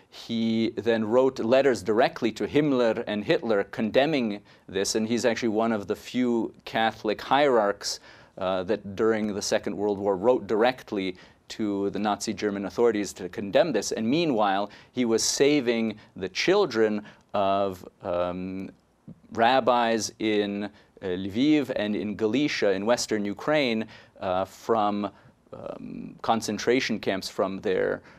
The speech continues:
uh, murder and torture. And in fact, today we know of many cases of, uh, Jewish children being saved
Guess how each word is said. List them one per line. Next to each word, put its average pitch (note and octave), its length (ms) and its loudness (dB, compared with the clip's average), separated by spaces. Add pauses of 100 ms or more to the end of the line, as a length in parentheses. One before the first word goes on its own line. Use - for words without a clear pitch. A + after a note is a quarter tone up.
(160)
uh, F2+ 220 -8
murder A#2+ 500 4
and F#2+ 140 -4
torture. C#3+ 360 2
And G#2+ 400 -2
in A2 100 -4
fact, A2+ 320 0
today C3 320 2
we A#2 160 2
know A#2+ 360 2
of G2+ 360 0 (300)
many C#3 280 2
cases G2+ 680 -2
of, G2 380 -2 (320)
uh, F#2+ 180 -4
Jewish A#2+ 360 0
children A2+ 440 0
being G#2 300 -2
saved C3+ 640 2